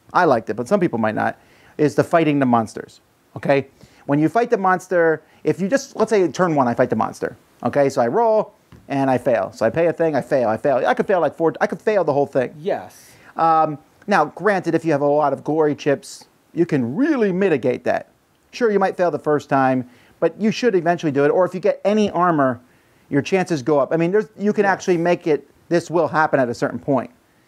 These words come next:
Speaker 1: Um, and some people might not like that.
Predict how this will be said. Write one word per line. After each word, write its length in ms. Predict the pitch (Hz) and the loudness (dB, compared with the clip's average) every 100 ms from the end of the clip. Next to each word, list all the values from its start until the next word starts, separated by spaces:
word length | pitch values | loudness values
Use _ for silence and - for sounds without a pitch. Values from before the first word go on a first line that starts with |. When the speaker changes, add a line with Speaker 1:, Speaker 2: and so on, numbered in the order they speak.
| _ _ _ _ _ _ | _ _ _ _ _ _
Speaker 1:
Um, 420 | 165 165 165 160 135 _ - | 0 2 2 0 -8 _ -6
and 140 | 165 | -4
some 200 | - 262 | 0 0
people 240 | 262 226 214 | 0 0 2
might 220 | 208 196 | 2 2
not 260 | 175 - | 2 2
like 300 | 151 160 165 - | 2 0 2 0
that. 220 | 117 | 0